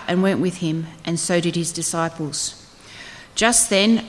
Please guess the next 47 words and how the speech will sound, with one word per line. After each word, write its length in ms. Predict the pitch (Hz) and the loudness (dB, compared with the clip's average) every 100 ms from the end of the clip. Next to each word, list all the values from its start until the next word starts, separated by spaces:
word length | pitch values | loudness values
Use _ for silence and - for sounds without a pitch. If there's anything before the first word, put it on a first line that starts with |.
| - | -4
a 60 | |
woman 340 | 180 202 220 196 | 0 4 4 4
who'd 240 | 190 185 | 2 2
been 200 | 185 185 | 2 2
subject 440 | 180 185 175 - | 0 -2 -2 -4
to 80 | - | -4
bleeding 400 | 175 190 185 170 | -2 2 2 2
for 120 | 165 | -2
twelve 520 | 170 - 196 190 170 170 | -4 -2 2 4 2 0
years 360 | 180 165 151 | -2 0 -2
came 280 | - - 185 | -4 0 2
up 160 | 185 - | 0 -2
behind 340 | 165 170 160 | -2 0 0
him 200 | 151 160 170 | 0 -4 -4
and 120 | 165 | -4
touched 340 | - 202 - - | 0 0 0 0
the 100 | 175 | 0
edge 200 | 170 175 | 0 -4
of 100 | 160 | -6
his 140 | 160 | -8
cloak. 460 | - 175 160 - - - - - - | -6 -2 -2 -2 -10 -20 -20 -18 -12
She 240 | - - 196 | -4 0 0
said 320 | - 190 180 | 2 0 0
to 80 | 190 | -2
herself, 680 | 185 180 185 170 165 - - - - - - | 0 0 0 0 -2 -8 -18 -20 -20 -14 -6
"If 160 | 175 - | -4 6
only 320 | 247 254 233 | 8 8 6
I 120 | 208 | 2
touch 280 | 208 214 - | 0 -2 -2
his 160 | 190 | -2
cloak, 380 | - - 180 160 | -4 0 0 0
he 180 | - 190 | -2 -2
will, 160 | 170 160 - | 0 -2 -4
I 140 | - 180 | 2 4
will 160 | 175 | 4
be 140 | 170 170 | 2 -2
healed." 460 | 170 170 156 143 - - - - - - - - - | -2 0 0 -4 -10 -20 -20 -20 -20 -20 -18 -20 -12
Jesus 440 | - 254 247 220 - | 2 6 6 4 2
turned 400 | - 214 196 185 | 2 4 4 4
and 160 | 175 | 2
saw 360 | 175 - 196 185 | 0 2 4 4
her. 320 | 180 160 151 151 - - - - - - | 2 0 -4 -6 -16 -20 -20 -20 -20 -10
"Take 280 | - 330 - | -4 -2 -2
heart, 380 | - 240 - | 0 0 0
daughter," 360 | - 180 165 165 | 2 2 2 -2
he 200 | 151 165 | -6 -6
said, 440 | 151 160 156 151 | -2 0 0 -2